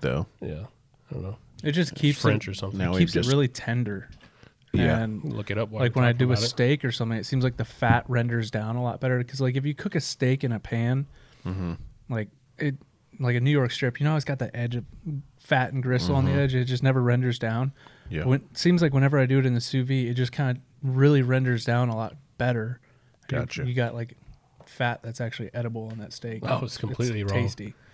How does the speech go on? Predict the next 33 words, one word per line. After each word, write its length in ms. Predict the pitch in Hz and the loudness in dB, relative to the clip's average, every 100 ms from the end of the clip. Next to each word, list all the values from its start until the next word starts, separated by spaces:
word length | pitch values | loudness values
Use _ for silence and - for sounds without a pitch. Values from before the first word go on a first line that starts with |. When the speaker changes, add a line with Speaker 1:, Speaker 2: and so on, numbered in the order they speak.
| - - _ | -20 -20 _
Speaker 2:
It's 160 | 123 117 | 0 4
not 160 | 127 107 | 4 4
that 160 | 101 | 0
old. 280 | 95 98 95 - | -2 -6 -12 -8
It's 100 | 104 | -4
nineteen 420 | 101 120 117 117 101 | 2 2 4 0 2
seventy-one. 600 | 110 104 95 95 92 95 - - _ - - - - | 0 0 0 -2 -4 -8 -16 -20 _ -20 -20 -12 -6
Speaker 1:
Is 160 | 104 | -4
when 180 | 101 92 | -2 -2
that 220 | 87 76 | -4 -6
technique? 680 | - 101 - 90 95 123 - - - - | -2 -2 -2 -4 -2 -4 -8 -20 -20 0
Speaker 2:
Uh, 60 | 131 127 120 | 4 6 4
I 60 | |
mean, 120 | 120 104 | 4 2
that's 120 | 98 | 2
just 180 | 107 - | -4 -4
me 120 | 104 | -4
really 200 | 98 98 | -2 -4
quickly 320 | 92 101 - 95 | -4 -6 -4 -4
looking 320 | 95 - 95 | -4 -4 -6
up. 160 | 95 - - _ _ - - | -6 -10 -20 _ _ -20 -2
Speaker 1:
But 120 | 131 123 | 0 4
that's 240 | 156 156 | 4 2
probably 720 | - - 147 123 117 107 95 | -2 4 6 6 4 4 0
the 180 | 82 85 | 0 -4
new 560 | 85 98 104 113 110 | -2 -2 -2 0 0
age 500 | 90 82 82 78 - | 0 0 -2 -4 -8
way 440 | 80 85 82 76 71 | -8 -4 -2 -2 -4
of 200 | 73 - | -8 -8
doing 360 | 82 73 62 60 | -8 -8 -10 -14
it. 160 | - - - _ | -16 -18 -20 _
Speaker 2:
Yeah. 220 | 95 - - - - - 123 | -8 -8 -10 -18 -20 -4 4
Speaker 1:
Like, 200 | 110 | 4